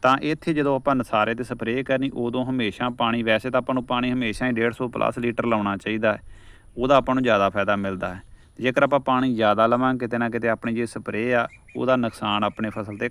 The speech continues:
ਘੱਟ ਦੇਖਣ ਨੂੰ ਮਿਲਦਾ। ਸੋ ਇਹਨਾਂ ਚੀਜ਼ਾਂ ਦਾ ਆਪਾਂ ਧਿਆਨ ਰੱਖਣਾ। ਤੇ ਸਭ ਤੋਂ ਵੱਡੀ ਇੱਕ ਹੋਰ ਗੱਲ ਜਿਹੜੀ ਆਪਾਂ ਇੱਥੇ ਨੋਟ ਕਰਨ ਵਾਲੀ, ਕਿ ਪਾਣੀ ਦਾ ਸੋਕਾ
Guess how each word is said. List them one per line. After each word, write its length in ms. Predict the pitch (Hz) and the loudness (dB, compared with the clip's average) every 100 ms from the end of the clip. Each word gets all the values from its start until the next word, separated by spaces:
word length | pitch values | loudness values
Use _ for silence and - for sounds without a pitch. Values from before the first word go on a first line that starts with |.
| 135 | 2
ਘੱਟ 140 | 123 | 2
ਦੇਖਣ 340 | 98 90 - | 0 -8 -8
ਨੂੰ 120 | 95 101 | -10 -6
ਮਿਲਦਾ। 400 | 104 92 87 87 - - _ - - - - _ - | -6 -6 -8 -12 -16 -20 _ -20 -20 -20 -20 _ -20
ਸੋ 160 | - 113 | -10 -4
ਇਹਨਾਂ 260 | 120 135 135 | 0 2 0
ਚੀਜ਼ਾਂ 320 | 120 110 110 | 0 -2 0
ਦਾ 80 | 110 | 0
ਆਪਾਂ 220 | - 113 | 0 -4
ਧਿਆਨ 320 | 117 117 104 | -2 0 0
ਰੱਖਣਾ। 380 | 113 - 113 120 - - - - - - | 0 0 -2 -2 -6 -20 -20 -20 -20 -8
ਤੇ 260 | 147 147 147 | -2 0 0
ਸਭ 280 | 143 123 131 | 2 0 0
ਤੋਂ 140 | 143 | -2
ਵੱਡੀ 300 | 131 110 117 117 | -2 0 0 0
ਇੱਕ 180 | - | -2
ਹੋਰ 200 | 110 117 117 | -2 -2 2
ਗੱਲ 200 | 117 113 | 0 0
ਜਿਹੜੀ 200 | 117 120 | -2 -2
ਆਪਾਂ 220 | 117 117 | -2 -4
ਇੱਥੇ 120 | 113 | -4
ਨੋਟ 260 | 117 107 107 | -4 -4 -4
ਕਰਨ 280 | 117 110 117 | -4 -4 -2
ਵਾਲੀ, 220 | 117 117 | -2 -2
ਕਿ 120 | 127 | -4
ਪਾਣੀ 420 | 120 - 113 110 | -4 0 2 2
ਦਾ 120 | 107 | 0
ਸੋਕਾ 460 | 110 107 98 - 95 | -2 -4 -8 -8 -8